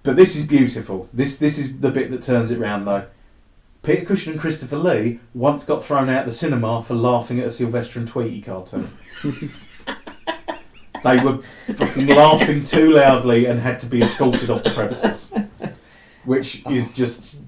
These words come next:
Speaker 1: fantastic. Also, apparently Peter Cushing used to be called Props. That was his nickname amongst actors,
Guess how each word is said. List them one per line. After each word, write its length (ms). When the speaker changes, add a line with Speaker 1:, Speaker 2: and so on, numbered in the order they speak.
Speaker 1:
fantastic. 840
Also, 380
apparently 380
Peter 240
Cushing 280
used 140
to 80
be 80
called 320
Props. 680
That 140
was 140
his 160
nickname 560
amongst 340
actors, 480